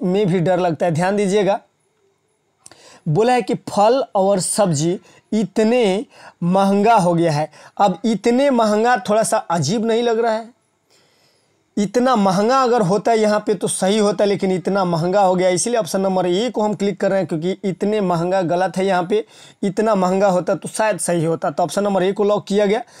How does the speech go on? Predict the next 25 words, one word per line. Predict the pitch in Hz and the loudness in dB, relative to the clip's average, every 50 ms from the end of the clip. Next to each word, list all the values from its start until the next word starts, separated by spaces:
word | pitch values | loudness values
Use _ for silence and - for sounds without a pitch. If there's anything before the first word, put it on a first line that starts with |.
| - - _ - | -20 -20 _ -4
चलिए, | 233 214 214 202 | -2 0 2 2
नेक्स्ट | 185 185 214 233 - - 220 | 2 2 0 -2 -2 -4 -4
क्वेश्चन | - 226 - - 226 214 | -4 -4 -2 -2 -2 0
ज़रा | 214 214 220 202 | 0 0 0 0
ध्यान | 165 196 202 214 202 | 2 0 0 0 0
दीजिएगा | 202 196 185 208 208 202 202 | -2 0 0 0 0 0 0
कि | - - 190 | -2 -2 -2
ये | 180 180 196 202 208 208 - 220 | -2 0 0 0 0 0 0 -2
एटी | 185 170 180 190 185 185 180 | -2 -2 -2 -2 0 0 0
वन | 175 165 180 190 | 0 0 0 0
में | 214 220 220 214 | 0 0 -2 -2
क्या | - 220 208 196 | 0 0 0 2
बोला | 185 202 202 196 | 2 2 2 2
है। | 180 185 311 - _ _ - - - - - - _ - | 2 2 -2 -4 _ _ -20 -20 -20 -20 -20 -12 _ -4
दिए | 151 143 175 226 240 240 | -2 0 0 0 0 2
गए | 208 226 226 202 | 2 2 2 2
वाक्य | 180 196 208 202 208 214 | 4 2 2 2 0 -2
में | 196 208 208 190 | 0 0 -2 -2
त्रुटि | - - 208 233 226 190 233 220 | -4 -4 -4 -4 -2 -2 -2 -2
भाग | 175 156 180 185 185 175 | 0 0 2 2 0 0
घू-, | 165 156 139 170 175 185 180 | -2 -2 -2 -2 -2 -4 -4
ढूंढना | 160 131 185 196 190 190 196 185 | -4 -2 -2 0 0 0 0 2
है। | 180 175 185 - - - - - - _ - | 0 0 -2 -6 -10 -20 -20 -20 -20 _ -4
मनुष्य | 170 180 208 226 262 - - 254 254 | -2 0 0 0 0 0 -2 -2 -4
की | 196 - - 220 214 180 165 196 - | -4 -2 -2 -2 0 0 -2 -4 -6